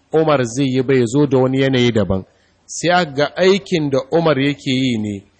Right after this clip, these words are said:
shi ne Usman ya zo ya ci gaba. To, amma shi kuma Usman sai Allah Maɗaukin Sarki ya yi shi mutum ne mai sanyin hali.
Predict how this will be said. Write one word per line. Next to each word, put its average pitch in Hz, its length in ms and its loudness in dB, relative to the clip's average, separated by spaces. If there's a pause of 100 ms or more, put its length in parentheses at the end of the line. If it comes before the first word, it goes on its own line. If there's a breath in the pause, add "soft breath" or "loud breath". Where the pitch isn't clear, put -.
(160)
shi - 320 -4
ne 151 100 2
Usman 127 480 2
ya 113 100 4
zo 110 140 2
ya 117 120 6
ci - 140 -2
gaba. 87 280 -2 (1400 soft breath)
To, 117 100 -2
amma 127 360 4
shi 160 200 0
kuma 170 240 2
Usman 143 540 0
sai 139 160 -4
Allah 143 360 0
Maɗaukin 127 440 -2
Sarki 131 420 -4
ya 135 80 0
yi 143 140 -2
shi 135 140 -8
mutum 117 300 -6
ne 127 140 -2
mai 117 140 -4
sanyin 117 440 -6
hali. 110 260 -8